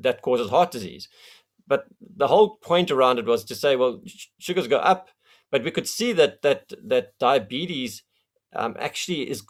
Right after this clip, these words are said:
causing the damage, and how was it doing that? And, and when I was doing a module on cardiovascular disease,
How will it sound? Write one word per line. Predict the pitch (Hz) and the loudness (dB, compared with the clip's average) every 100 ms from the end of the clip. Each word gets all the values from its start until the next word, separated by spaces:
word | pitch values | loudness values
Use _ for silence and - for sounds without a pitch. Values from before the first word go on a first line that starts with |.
| - | -16
causing | - 165 170 147 139 | -2 0 0 -2 -2
the | |
damage, | 104 127 175 101 - | 0 2 2 0 -4
and | - 113 | -8 0
how | 147 | 2
was | 147 | 2
it | 123 95 | 0 -2
doing | 139 170 | -4 -2
that? | 95 | -2
And, | 110 120 104 | -2 -4 -4
and | 127 104 | -4 -4
when | 123 160 | -4 0
I | |
was | 202 127 | 0 0
doing | 127 123 | -2 -2
a | |
module | 113 113 120 123 110 | 0 2 2 2 0
on | 107 | 0
cardiovascular | - 135 120 104 131 - 180 107 | 0 0 0 0 -2 -4 -8 -8
disease, | 98 92 92 101 98 | -8 -10 -14 -14 -18